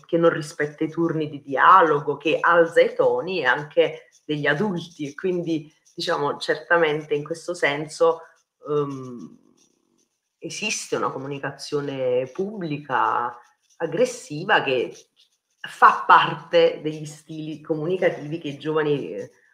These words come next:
osservano. Ciò che a me premeva sottolineare e che proprio in questo la scuola e gli insegnanti, ma anche l'università, possono produrre un cambiamento, eh, perché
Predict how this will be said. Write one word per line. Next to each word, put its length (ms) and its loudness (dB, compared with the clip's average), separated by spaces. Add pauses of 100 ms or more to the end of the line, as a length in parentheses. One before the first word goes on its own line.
(120)
osservano. 800 -2 (280)
Ciò 140 -2
che 100 0
a 80 2
me 440 6
premeva 480 4
sottolineare 1160 -2 (440)
e 180 -6
che 180 -6
proprio 320 -2
in 100 -8
questo 480 -4
la 120 0
scuola 880 -2
e 280 0
gli 80 -10
insegnanti, 760 -6
ma 100 -12
anche 180 -12
l'università, 640 -2
possono 880 -4 (400)
produrre 540 2
un 100 0
cambiamento, 1120 -4
eh, 540 -10
perché 640 4